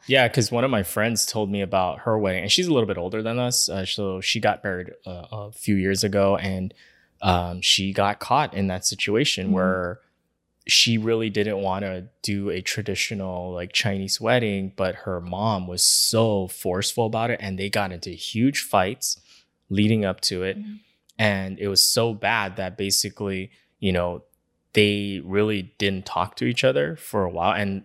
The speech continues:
Speaker 1: and basically the, um, the mom was threatening not even to show up to her wedding.
Speaker 2: Wow.
Speaker 1: Yeah. So eventually she caved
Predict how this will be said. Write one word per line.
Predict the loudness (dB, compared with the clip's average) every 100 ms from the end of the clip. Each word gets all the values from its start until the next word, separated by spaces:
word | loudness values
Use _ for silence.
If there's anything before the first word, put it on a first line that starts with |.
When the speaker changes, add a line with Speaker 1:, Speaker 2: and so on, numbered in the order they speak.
| -6
Speaker 1:
and | -4 -4 -8 -2
basically | 0 2 0 2 0
the, | 0 -4 -6 -10 _ _ _ _ 0
um, | 2 2 -2 -4
the | -2
mom | 2 2 2
was | 0 -2
threatening | 0 0 0 -4
not | -2 -2
even | -2 -4
to | -4
show | -2 2 2 4
up | 2 0
to | -4 -4 -6 -6
her | -4 -2
wedding. | -4 -6 -8 -12 _ _ -14
Speaker 2:
Wow. | -12 -10 -12 -20 _ _
Speaker 1:
Yeah. | 2 4 4 0 -4
So | 0 0 0
eventually | -2 -4 -4 -4
she | -4 -6
caved | -6 -2 0 0 -2 -6 -12